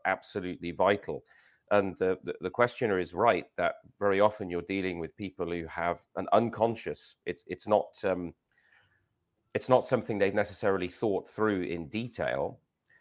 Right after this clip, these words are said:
but they have actually accepted a certain set of assumptions and presuppositions about the world, about life,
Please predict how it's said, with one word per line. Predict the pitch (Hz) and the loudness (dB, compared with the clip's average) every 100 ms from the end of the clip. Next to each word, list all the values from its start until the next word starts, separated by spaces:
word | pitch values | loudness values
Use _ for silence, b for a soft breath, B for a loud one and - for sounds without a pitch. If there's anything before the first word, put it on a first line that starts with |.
| b b - | b b 0
but | 104 | 4
they | 101 | 4
have | 95 | 6
actually | 113 113 - 101 | 4 4 -2 -4
accepted | 92 - 110 110 - 87 | -4 -2 -2 -2 -4 -6
a | |
certain | 92 107 78 | -2 0 0
set | 90 101 82 | -2 -4 -4
of | |
assumptions | 87 - 104 - 98 90 | -4 -2 -2 -4 -8 -8
and | 87 | -8
presuppositions | 107 92 90 92 87 104 113 98 | -6 -4 -4 -4 -6 -6 -8 2
about | 92 82 | 4 4
the | 87 | 4
world, | 90 101 110 | 6 6 6
about | 95 87 76 | 4 4 6
life, | 95 95 98 - | 6 4 2 -6